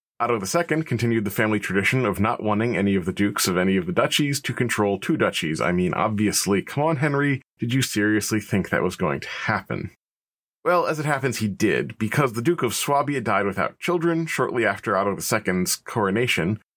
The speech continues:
leaving a widow, who was also Henry the Wrangler's sister.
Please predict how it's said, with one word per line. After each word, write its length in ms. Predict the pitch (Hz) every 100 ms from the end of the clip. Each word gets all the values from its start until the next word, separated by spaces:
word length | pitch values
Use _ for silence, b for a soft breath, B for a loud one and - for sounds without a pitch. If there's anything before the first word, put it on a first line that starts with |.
| -
leaving 260 | 123 110
a 80 | 101
widow, 520 | 131 175 107 139 165 _
who 160 | - 139
was 320 | 120 123 117
also 480 | - 208 208 139 139
Henry 300 | 123 143 156
the 100 | 147
Wrangler's 540 | 113 101 92 104 104
sister. 540 | - - 90 - -